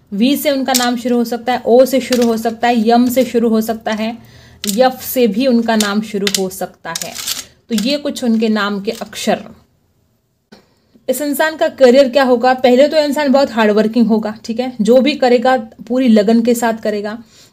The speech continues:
ये बिल्डर हो सकते हैं, गवर्नमेंट जॉब के ज़्यादा चांसेस है, गवर्नमेंट जॉब में हो सकते हैं,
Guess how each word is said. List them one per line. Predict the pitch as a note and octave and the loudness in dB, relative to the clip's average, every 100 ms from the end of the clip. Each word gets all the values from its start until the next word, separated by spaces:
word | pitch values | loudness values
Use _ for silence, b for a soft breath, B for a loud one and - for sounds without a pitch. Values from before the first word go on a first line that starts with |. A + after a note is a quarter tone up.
| - | -8
ये | D#4 | 0
बिल्डर | A#3 B3+ C#4+ | 2 4 2
हो | C4+ C#4 | 2 2
सकते | C4+ B3 C#4+ | 0 -2 -2
हैं, | A#3 | 2
गवर्नमेंट | A3 B3+ C#4 B3 | 4 4 2 2
जॉब | A#3+ A#3 | 2 2
के | C4+ A#3 | 2 2
ज़्यादा | G#3 G#3 | 2 2
चांसेस | A#3 A#3+ A#3 B3 A#3 | 0 0 0 0 -2
है, | B3 | -2
गवर्नमेंट | G#3+ G#3 G#3+ A3+ | 2 2 4 2
जॉब | G#3+ G3+ | 2 0
में | G#3 | 0
हो | G#3 G#3+ | -2 -2
सकते | G#3+ G#3+ G#3+ | -8 -8 -6
हैं, | A3+ | -6